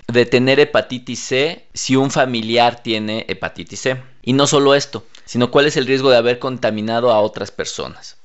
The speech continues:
Como se sabe, la hepatitis C no se conocía hasta probablemente entre mil novecientos ochenta y nueve y mil novecientos noventa y dos, es decir, hasta antes de mil novecientos noventa y dos, todas las actividades que implicaban contacto con sangre,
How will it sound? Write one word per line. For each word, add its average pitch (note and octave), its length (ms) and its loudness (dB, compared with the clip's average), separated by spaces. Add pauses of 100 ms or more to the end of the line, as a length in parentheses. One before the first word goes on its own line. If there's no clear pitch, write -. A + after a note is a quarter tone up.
Como B2+ 200 0
se C3 80 0
sabe, E3 240 2
la D3+ 100 0
hepatitis B2 540 -6
C C#3 540 0
no A#2 200 2
se A#2 160 -2
conocía A#2 520 0
hasta A2+ 360 0
probablemente A2+ 600 0
entre G#2 240 -4
mil A#2 160 -4
novecientos A2+ 380 -4
ochenta G2 380 -6
y G2 60 0
nueve A2+ 240 -2
y A2 60 -2
mil A2+ 180 -4
novecientos G#2 500 -2
noventa G2+ 440 0
y A2 60 0
dos, B2 200 -2
es A#2 100 -2
decir, B2 360 -4 (260)
hasta A2 300 -2
antes B2 240 -8
de A#2 80 -4
mil B2 180 -6
novecientos A2 480 -6
noventa A#2 400 -6
y B2+ 60 -2
dos, B2+ 320 -6 (180)
todas C#3+ 220 6
las D3 180 0
actividades A2 800 -4
que - 160 -8
implicaban A2 760 -2
contacto A#2+ 840 -2
con F#2 240 -6
sangre, A#2+ 520 -6